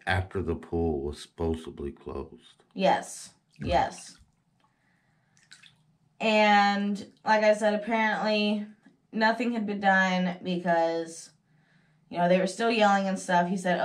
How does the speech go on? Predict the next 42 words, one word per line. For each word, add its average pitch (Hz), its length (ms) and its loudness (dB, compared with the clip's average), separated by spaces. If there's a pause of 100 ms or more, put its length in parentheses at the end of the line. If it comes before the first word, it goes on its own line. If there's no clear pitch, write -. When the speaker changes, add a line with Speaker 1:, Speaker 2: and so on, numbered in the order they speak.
(100)
Speaker 2:
"Okay, 180 640 0
he 214 220 -4
will 190 640 2 (540)
send 240 340 0
somebody 196 480 2
up 196 200 0
there." - 300 -6 (500)
Well, 156 500 -2 (920)
either 208 840 2
he 220 200 -2
actually 226 400 4
didn't 220 280 -4
send 214 320 2
somebody 196 520 2
up - 220 0
there 214 160 4
or 202 140 2
they 196 180 0
just 185 200 -4
didn't 180 280 -2
care 196 260 2
because, 175 420 -4
of 180 180 -8
course, 175 320 0
they 170 100 -2
were 165 140 -2
still 170 260 -4
loud. 165 220 2
And 180 100 -2
like 175 160 -2
I 170 100 0
said, 165 220 0
they 170 120 0
didn't 160 180 -4
stop - 300 -4
till 170 100 -6
about - 300 -6
two 202 240 -6
o'clock 180 400 -2
in 156 80 -12
the 156 80 -12
morning. 151 540 -12